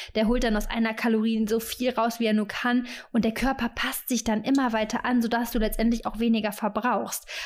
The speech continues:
Also aus dieser Spirale rauszukommen, ist immer super schwierig, weil du verbrauchst dann insgesamt weniger, aber du musst die Kalorien erhöhen, um wieder zu einem normalen Level zu kommen.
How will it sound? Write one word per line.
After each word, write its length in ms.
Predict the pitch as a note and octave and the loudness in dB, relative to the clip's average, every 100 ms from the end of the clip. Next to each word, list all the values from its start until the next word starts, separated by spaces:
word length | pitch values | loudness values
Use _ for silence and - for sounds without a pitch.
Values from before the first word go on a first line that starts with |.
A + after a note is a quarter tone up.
| - | -6
Also 320 | - A3 A3+ A3 - - | -2 2 0 -2 -10 -4
aus 140 | A3+ | -2
dieser 240 | - C4 | 0 2
Spirale 500 | C#4+ - A#3+ A3+ A3+ G#3+ | 0 -2 -2 0 0 2
rauszukommen, 680 | C4+ D#4+ - B3 - A#3+ | 2 0 -2 -6 0 0
ist 120 | G#3+ - | 0 2
immer 220 | A#3 A#3 | 2 2
super 220 | A#3 C#4 | 0 -2
schwierig, 560 | - - C#4 B3 A#3+ - | -2 -4 -2 0 -2 -2
weil 400 | B3 A#3 C4 C#4 - - - | 2 2 2 -2 -12 -20 -6
du 60 | A3+ | -2
verbrauchst 580 | A#3+ G#3+ A3 D#4 - | 0 2 0 0 0
dann 220 | B3+ A3 G#3+ | 2 2 2
insgesamt 640 | A#3+ A#3 - A3 G#3+ G#3 | 2 2 0 0 0 2
weniger, 480 | D4 A#3+ A3 A#3 - | 2 2 2 -2 0
aber 180 | G3+ | 0
du 120 | G#3+ A3+ | 4 4
musst 280 | B3+ C#4+ | 4 0
die 100 | B3+ | -2
Kalorien 460 | A#3 A#3 G#3 G3+ G#3+ | 0 2 2 2 0
erhöhen, 680 | A3 A3 A#3+ C4 A3+ C#4+ D4 - - | 2 2 4 2 2 0 -2 -12 -6
um 240 | - B3 A3+ | 2 4 4
wieder 260 | A#3 A3 | 4 2
zu 140 | A3+ A3 | 0 2
einem 160 | A3 | 4
normalen 400 | G#3+ G#3 G#3 G#3 | 4 4 2 0
Level 340 | G#3 B3 C#4 B3 | 0 2 0 -2
zu 140 | - | -4
kommen. 420 | - G3 - G#3 | -6 -4 -4 -6